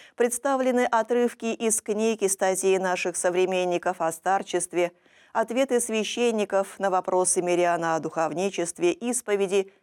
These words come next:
и покаянии. Календарь традиционно содержит молитвы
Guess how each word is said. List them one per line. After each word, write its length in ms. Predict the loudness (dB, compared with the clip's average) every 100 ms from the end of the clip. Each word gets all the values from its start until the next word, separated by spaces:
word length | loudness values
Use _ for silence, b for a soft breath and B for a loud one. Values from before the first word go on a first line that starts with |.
| B
и 80 | -6
покаянии. 760 | -6 -2 -2 -2 -6 -10 -16 _ _ _ _ B B B B
Календарь 500 | 0 2 4 4 2
традиционно 880 | 2 0 0 0 2 2 2 2 2
содержит 560 | 2 0 2 2 0 -2
молитвы 680 | 0 2 2 2 2 2